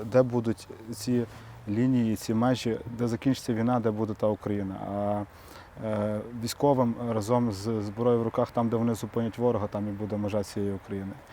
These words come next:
І тобто, якщо ми не зупинимо ворога там, нам, нам доведеться далі відступати. І відступати, відступати куди? До Дніпра? Чи до Галичини, до Волині?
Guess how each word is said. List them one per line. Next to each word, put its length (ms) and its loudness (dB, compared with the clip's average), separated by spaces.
І 40 -6
тобто, 280 -2
якщо 200 0
ми 100 4
не 80 4
зупинимо 460 2
ворога 340 2
там, 220 0
нам, 280 -2
нам 180 -2
доведеться 420 -2
далі 220 2
відступати. 580 0
І 40 -4
відступати, 480 2
відступати 460 -2
куди? 320 -6
До 160 -4
Дніпра? 400 -2
Чи 580 2
до 100 -2
Галичини, 440 0
до 140 -4
Волині? 380 -2